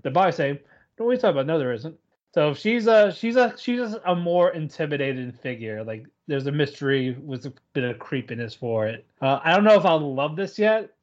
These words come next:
Like, judging by the poster, I expect this to be, like, a dark type mystery. But for all we know, it could be down the road. Again, the first episode was, again, it felt forceful with the innuendos, like, very cheesy, especially with the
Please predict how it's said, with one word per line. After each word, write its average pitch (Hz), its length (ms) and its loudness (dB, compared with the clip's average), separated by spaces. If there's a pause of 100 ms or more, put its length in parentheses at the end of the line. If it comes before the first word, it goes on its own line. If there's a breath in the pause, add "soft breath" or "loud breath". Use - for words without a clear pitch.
(240)
Like, 139 160 -2
judging 165 280 -2
by 160 120 4
the 147 60 0
poster, 147 380 -4
I 143 100 -2
expect 139 280 -8
this 135 120 -10
to 131 60 -14
be, 135 80 -8
like, 123 140 -8
a 120 260 -6 (100)
dark 123 500 -4 (180)
type 131 240 -4
mystery. 147 600 -4 (360)
But 165 420 2
for 202 80 4
all 247 140 8
we 240 80 6
know, 233 160 2
it 214 240 -4
could 214 160 2
be 220 100 -4
down 190 180 0
the 196 80 -4
road. 139 380 -2 (380)
Again, 180 260 4
the 165 80 -4
first 165 200 0
episode 180 420 0
was, 165 320 -2
again, 160 260 -2
it 127 140 -4
felt 143 240 -8
forceful 147 400 -4
with 135 100 -12
the 135 80 -10
innuendos, 135 680 -2
like, 117 280 -10 (100)
very 131 400 -2
cheesy, 131 400 -4
especially 127 380 -10
with - 0 -
the 113 80 -10